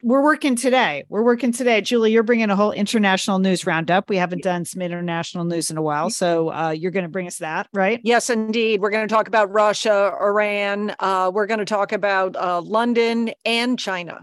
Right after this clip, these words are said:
Speaker 2: So that's pretty big this
Speaker 1: Okay.
Speaker 2: week.
Speaker 1: And
Speaker 2: Mm-hmm.
Speaker 1: then Liz, you have a terrifying story about Amazon, um, appliances in our home.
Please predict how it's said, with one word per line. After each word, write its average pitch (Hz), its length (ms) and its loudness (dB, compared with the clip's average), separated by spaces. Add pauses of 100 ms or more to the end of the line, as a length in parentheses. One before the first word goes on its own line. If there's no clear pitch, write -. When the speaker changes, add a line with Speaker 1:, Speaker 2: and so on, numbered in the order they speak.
Speaker 2:
So - 180 -8
that's 208 220 -2
pretty 214 240 -6
big - 260 -10 (180)
this 190 200 -2
Speaker 1:
Okay. 240 300 2
Speaker 2:
week. 240 80 -14 (420)
Speaker 1:
And 220 160 4
Speaker 2:
Mm-hmm. - 0 -
Speaker 1:
then 240 240 6
Liz, 277 320 6
you 262 120 4
have 220 100 4
a 214 40 0
terrifying 233 560 2
story 190 360 2
about 180 360 0
Amazon, 185 880 -2
um, 165 340 -6
appliances 175 640 -4
in 175 100 -6
our 151 120 -4
home. 135 320 -10